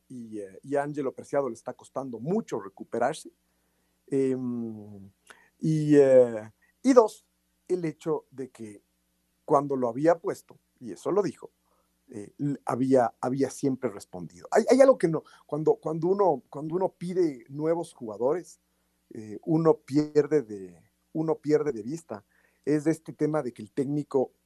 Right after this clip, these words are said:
mm, más allá de que los momentos sean diferentes, el técnico confía en quienes le, en quienes le respondieron. Lo dijo, lo dijo en la rueda de prensa, es decir, alguien le preguntó, "¿Y por qué no sacó a,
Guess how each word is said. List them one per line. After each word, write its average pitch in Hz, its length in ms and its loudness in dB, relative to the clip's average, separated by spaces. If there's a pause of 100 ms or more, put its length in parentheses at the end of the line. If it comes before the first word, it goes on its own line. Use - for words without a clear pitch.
(100)
mm, 110 320 -12 (1300)
más 170 260 6
allá 165 220 6
de 160 120 -8
que - 80 -16
los 120 160 -8
momentos 135 480 -8
sean 156 220 -8
diferentes, 151 720 -8 (760)
el 135 140 -10
técnico 175 320 0
confía 139 420 2
en 151 100 0
quienes 120 420 -6
le, 95 400 -8 (100)
en 127 120 -6
quienes 120 300 2
le 107 80 0
respondieron. 165 580 4
Lo 151 100 10
dijo, 180 280 0
lo 151 100 2
dijo 208 200 -8
en 170 60 -2
la 139 60 0
rueda 151 180 0
de 117 60 -6
prensa, 170 300 -10
es 120 60 -12
decir, 123 240 -8 (500)
alguien 185 220 2
le 165 80 2
preguntó, 151 520 -2 (180)
"¿Y 160 80 -6
por 180 180 -2
qué 202 100 0
no 202 100 0
sacó 180 400 2
a, 123 480 -4